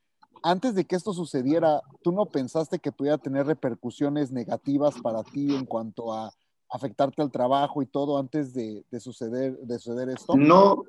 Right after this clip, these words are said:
Speaker 1: Porque creo que es lo que mucha gente no, no confronta a Conan porque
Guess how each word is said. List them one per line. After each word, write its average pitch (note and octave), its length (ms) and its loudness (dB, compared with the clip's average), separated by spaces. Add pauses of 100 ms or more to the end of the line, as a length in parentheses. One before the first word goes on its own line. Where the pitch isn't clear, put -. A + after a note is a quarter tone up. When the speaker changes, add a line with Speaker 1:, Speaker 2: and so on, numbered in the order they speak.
(140)
Speaker 1:
Porque F#3 220 0
creo A#3+ 140 2
que C#4 80 -4
es - 80 -10 (160)
lo - 80 -20
que E3+ 140 -6
mucha F#3 220 0
gente G#3 280 2
no, G3 320 4 (320)
no F#3 220 4
confronta F#3 500 4
a F#3 60 8
Conan F3+ 420 4
porque C#3+ 560 -2